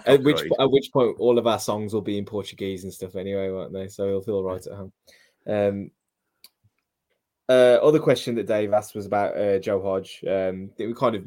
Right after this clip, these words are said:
Speaker 1: we touched on him and enjoyed his, uh, his little shithousery, but he looks a, he looks a decent player, doesn't he?
Speaker 2: Yeah, I thought,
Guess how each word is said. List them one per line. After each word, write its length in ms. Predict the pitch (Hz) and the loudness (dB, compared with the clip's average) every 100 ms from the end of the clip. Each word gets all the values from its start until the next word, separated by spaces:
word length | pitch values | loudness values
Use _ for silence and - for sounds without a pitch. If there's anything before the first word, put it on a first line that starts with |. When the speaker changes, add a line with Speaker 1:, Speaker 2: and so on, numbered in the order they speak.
| - | -14
Speaker 1:
we 220 | 95 92 | -10 -8
touched 280 | 98 110 - | -8 -10 -6
on 100 | 107 | -4
him 140 | 104 104 | -4 -6
and 200 | 98 - - - - | -8 -12 -20 -20 -12
enjoyed 380 | 107 104 101 95 | -8 -2 -2 -2
his, 260 | 92 - | -8 -8
uh, 140 | 98 90 | -4 -2
his 140 | 98 101 | -4 -4
little 180 | - - | -6 -6
shithousery, 760 | - 98 98 92 92 92 92 | -10 -10 -10 -10 -10 -10 -4
but 140 | 101 | -4
he 80 | - | -2
looks 180 | - - | -4 -4
a, 80 | - | -6
he 80 | 202 | -4
looks 180 | 202 | -4
a 40 | 180 | -4
decent 260 | 165 117 | -4 -4
player, 200 | 127 151 | -6 -4
doesn't 200 | 147 147 | -4 -6
he? 60 | 156 _ _ _ _ _ _ _ _ _ _ _ _ _ | -12 _ _ _ _ _ _ _ _ _ _ _ _ _
Speaker 2:
Yeah, 320 | 131 247 233 | -6 -6 -6
I 40 | - | -8
thought, 420 | - - 156 | -4 0 -2